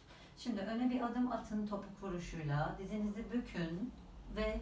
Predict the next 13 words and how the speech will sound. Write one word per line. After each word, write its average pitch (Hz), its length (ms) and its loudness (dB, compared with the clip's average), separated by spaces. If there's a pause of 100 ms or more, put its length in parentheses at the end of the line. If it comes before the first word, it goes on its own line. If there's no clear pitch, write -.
geride 220 380 4
kalan 214 420 4
bacağınızın 190 760 0
kalçası, 185 760 -2
dizi 196 420 -2 (500)
ve 220 180 2 (300)
ayak 214 420 4
bileğindeki 175 760 0 (400)
uzamayı 190 460 0
hissederek, 180 760 -4 (360)
kendinizi 208 640 4 (280)
öne 214 300 2
doğru 175 460 2